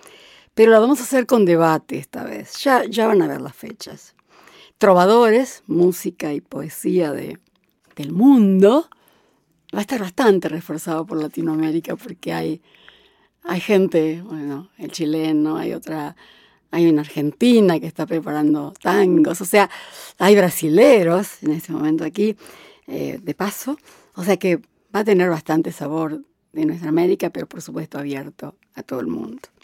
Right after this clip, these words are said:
Y el once doce, o el, no estamos seguros, perdón, si le damos el once doce o el once uno, porque queremos prepararlo muy bien,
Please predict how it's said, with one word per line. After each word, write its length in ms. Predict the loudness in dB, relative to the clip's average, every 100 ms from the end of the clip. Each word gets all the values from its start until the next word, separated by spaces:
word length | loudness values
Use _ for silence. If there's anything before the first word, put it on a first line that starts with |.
| _ _
Y 120 | 2 4
el 160 | 6
once 640 | 6 8 6 4 -2 -2 -2 -8
doce, 760 | -10 -8 -8 -10 -10 -10 -12 -14 _ _
o 160 | -4 -4
el, 220 | -6 -10 _ _ _ _ _
no 80 | -6
estamos 280 | -2 -2 -2
seguros, 440 | -6 -8 -10 -18 -20 _
perdón, 300 | -8 -6 -6
si 100 | -6
le 60 |
damos 260 | 0 0 0
el 180 | 0 2
once 260 | 0 -2
doce 440 | -6 -8 -8 -10 -10 -8
o 120 | -6
el 160 | -8 -12 _ -8
once 360 | -4 -4 -6 -10
uno, 460 | -2 2 2 0 -6 _ _ _ _
porque 220 | -20 -18
queremos 340 | -10 -10 -10 -12
prepararlo 460 | -12 -8 -8 -6
muy 240 | -4 -2 -2
bien, 300 | -4 -6